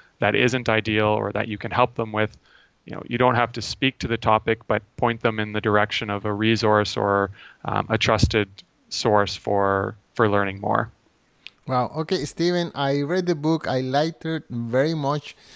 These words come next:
Speaker 2: I wonder what's next for you in your career. Now you are an author, uh, you have a job in finance, uh, I guess. You know, uh, they say that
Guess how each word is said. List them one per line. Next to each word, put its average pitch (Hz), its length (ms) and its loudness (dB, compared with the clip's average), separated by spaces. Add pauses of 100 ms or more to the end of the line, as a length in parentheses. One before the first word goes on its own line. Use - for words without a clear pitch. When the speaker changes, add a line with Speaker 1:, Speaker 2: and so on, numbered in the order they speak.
(200)
Speaker 2:
I 131 120 4
wonder 180 440 2
what's 170 280 0
next 147 420 -2
for 165 180 -2
you 165 420 0
in 165 120 -4
your 156 100 -4
career. 165 380 2
Now 127 200 2
you 147 180 2
are 139 140 6
an 127 180 0 (120)
author, 190 520 2 (300)
uh, 117 160 -6
you 123 200 -4
have 127 340 0
a 123 100 0
job 147 320 2
in 147 140 -4
finance, 165 720 -2
uh, 113 240 0
I 113 140 -2
guess. 143 640 -4 (420)
You 160 120 4
know, 165 360 6 (100)
uh, 131 300 -2
they 180 360 4
say - 540 2
that 143 320 2